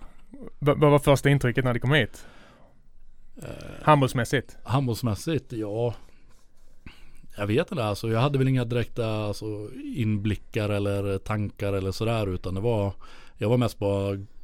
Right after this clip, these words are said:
Speaker 2: glad att få komma igång och komma med ett nytt projekt, eh, så här. Man vill ju alltid göra nya saker ibland, och så ibland kan man känna att man fastnar lite i ett hamsterhjul och, och sådär.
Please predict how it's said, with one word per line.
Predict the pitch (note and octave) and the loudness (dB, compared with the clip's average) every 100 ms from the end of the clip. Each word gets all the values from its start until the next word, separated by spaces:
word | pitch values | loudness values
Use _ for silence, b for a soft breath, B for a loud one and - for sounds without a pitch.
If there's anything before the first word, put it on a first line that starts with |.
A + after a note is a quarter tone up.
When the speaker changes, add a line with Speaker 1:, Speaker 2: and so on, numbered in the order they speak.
| - | -12
Speaker 2:
glad | - G#2+ F#2 | 0 0 2
att | F#2 | -2
få | - | -4
komma | G2 F#2 F#2 F#2 | -4 -4 -4 -4
igång | G2 G2 G2 | -2 0 0
och | F#2 | -4
komma | G2 F#2+ | -4 -4
med | F#2 F#2 F#2+ A2 | -4 -4 -6 -8
ett | G#2 - - | -8 -10 -10
nytt | G#2+ F#2+ | -4 -4
projekt, | - F2+ A2 - - - | -4 -4 -4 -6 -16 -8
eh, | C2 C2+ - C#3 B2+ | -8 -6 -8 -10 -10
så | G2+ | -8
här. | E2+ E2+ - D#3 F3 D#3+ D#3 E3+ - - B B B B | -8 -10 -14 -16 -14 -14 -14 -16 -16 -20 B B B B
Man | A2+ | 4
vill | C3 | 6
ju | B2+ | 6
alltid | B2+ - A#2+ | 6 4 4
göra | A2+ G#2+ G#2+ G#2+ | 6 4 2 2
nya | A2 G#2+ F#2+ | 2 2 2
saker | A2 F#2+ A2 | 0 -2 -2
ibland, | G#2 G#2 F#2 | -2 -2 -2
och | |
så | F#2+ | 0
ibland | G2 G2+ F#2+ | 0 0 0
kan | G2+ | -2
man | F#2+ | -2
känna | G2+ F#2 | -2 -4
att | - | -4
man | F2+ | -4
fastnar | F#2+ - F#2 | -4 -6 -6
lite | F2+ F2+ F#2+ | -4 -2 -2
i | |
ett | - | -2
hamsterhjul | G2 - F2+ F2+ F2+ | -2 -2 -2 -2 -2
och, | F2+ F#2+ | -4 -6
och | F2+ | -6
sådär. | G2+ G#2 G2 | -4 -4 -4